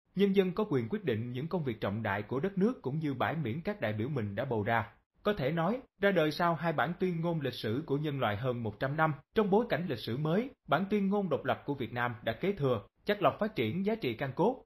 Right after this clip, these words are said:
mang tính bền vững và phổ quát nhất của hai bản tuyên ngôn trước đó. Với những giá trị đó, tuyên ngôn độc lập của Việt Nam không chỉ là lời tuyên bố độc lập,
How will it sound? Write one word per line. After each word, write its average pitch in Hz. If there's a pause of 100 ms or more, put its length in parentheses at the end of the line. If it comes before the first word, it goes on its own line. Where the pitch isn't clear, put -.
mang 170
tính 208
bền 135
vững 135
và 131
phổ 110
quát 214
nhất 214
của 160
hai 151
bản 131
tuyên 143
ngôn 120
trước 190
đó. 170 (480)
Với 190
những 139
giá 190
trị 120
đó, 147 (200)
tuyên 240
ngôn 214
độc 156
lập 131
của 151
Việt 135
Nam 131
không 165
chỉ 160
là 127
lời 107
tuyên 160
bố 190
độc 143
lập, 117